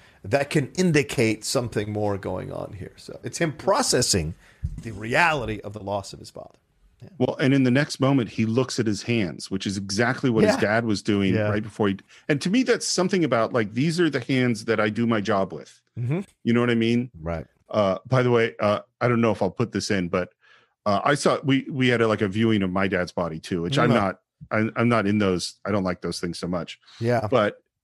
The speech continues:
Speaker 1: Those are rough.
Speaker 2: so here's what happened.
Speaker 1: <laughs> Oh, God.
Speaker 2: Is, so they asked my mom, "What clothes does he want to be buried in?" And it's like,
Speaker 1: Yeah.
Speaker 2: "Does he have a suit?" And, and my mom thought about it, and she's like, "Well, he has suits, but, you know, that's not really his identity. Like, his identity,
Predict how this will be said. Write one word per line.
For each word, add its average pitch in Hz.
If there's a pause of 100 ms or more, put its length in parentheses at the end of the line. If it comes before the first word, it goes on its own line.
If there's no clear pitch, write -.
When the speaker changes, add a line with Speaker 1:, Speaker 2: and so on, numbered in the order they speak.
(180)
Speaker 1:
Those 92
are 64
rough. 71
Speaker 2:
so 123
here's 135
what 123
happened. 107
Speaker 1:
<laughs> - (400)
Oh, 196
God. 131
Speaker 2:
Is, 123 (440)
so 139
they 135
asked 147
my 160
mom, 117
"What 120 (300)
clothes 123
does 120
he 135
want 117
to -
be 139
buried 226
in?" 78
And 82
it's 95
like, 95
Speaker 1:
Yeah. 95
Speaker 2:
"Does 101
he 104
have 95
a 98
suit?" -
And, 101 (500)
and 139
my 139
mom 139
thought 110
about 104
it, 107
and 110
she's 123
like, 131
"Well, 180
he 170
has 214
suits, 107
but, 117
you 156
know, 190
that's 165
not 156
really 135
his 123
identity. 139
Like, 101
his 127
identity, 107